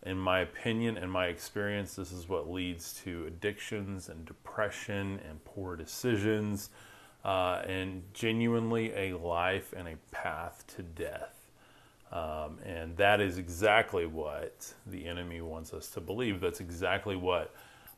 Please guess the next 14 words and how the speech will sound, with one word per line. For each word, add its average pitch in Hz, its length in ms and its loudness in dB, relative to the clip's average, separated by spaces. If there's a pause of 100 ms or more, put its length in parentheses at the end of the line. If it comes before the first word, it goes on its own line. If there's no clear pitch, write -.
uh, 85 240 -2
he 101 180 -4
wants 90 340 -6
us - 380 -4 (480)
to 85 260 -4
focus 82 640 -4
on. 71 380 -10 (1080)
And 107 220 4
I 95 60 4
was 92 160 0
stuck - 420 0
in 98 120 0
that 87 200 -4
for 82 200 -10